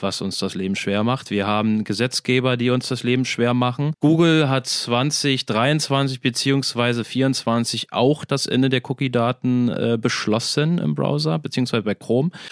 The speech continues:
Also wir haben da große Themen, die auf uns zukommen, müssen dementsprechend nacharbeiten. Nach wie vor, ne, weil das immer gern gefragt wird, ja, welche Ka-, Technologie soll ich denn nutzen? Was soll ich machen? Nach wie vor ist immer noch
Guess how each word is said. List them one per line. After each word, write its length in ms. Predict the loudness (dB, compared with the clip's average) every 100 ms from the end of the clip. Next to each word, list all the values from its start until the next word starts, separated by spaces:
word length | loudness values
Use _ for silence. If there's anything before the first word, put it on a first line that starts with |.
| -2
Also 260 | 2 4
wir 180 | 4 4
haben 380 | 4 2 4 2
da 420 | 4 2 2 0 -4 -6
große 460 | 0 0 2 0
Themen, 340 | 2 2 4 2
die 80 |
auf 140 | 2 0
uns 100 | -2
zukommen, 640 | -2 -2 0 2 2 -2 -4 2
müssen 400 | 4 4 2 4
dementsprechend 680 | 4 4 0 0 0 2
nacharbeiten. 840 | 2 2 0 2 2 2 2 -2 0 2
Nach 380 | 4 4 2
wie 100 | 0
vor, 540 | 0 0 2 2 0 -2
ne, 240 | -2 0
weil 80 | 0
das 140 | 0 0
immer 180 | 0
gern 180 | 2 2
gefragt 400 | 0 0 -2 0
wird, 160 | -2 0
ja, 160 | 0
welche 240 | 0 -2 -2
Ka-, 140 | -6
Technologie 480 | -6 -4 -2 0 0
soll 200 | 2 2
ich 120 | 0
denn 180 | 0 0
nutzen? 720 | -2 -4 -6 -6 -4 -4 -4
Was 400 | -6 -6 -2 0
soll 160 | 2 0
ich 140 | 2
machen? 420 | 0 0 -2 -2 0
Nach 340 | 0 0 0
wie 80 | -4
vor 560 | -2 2 2 4 2 0
ist 220 | -2 -2
immer 320 | 0 2 4
noch 240 | 4 2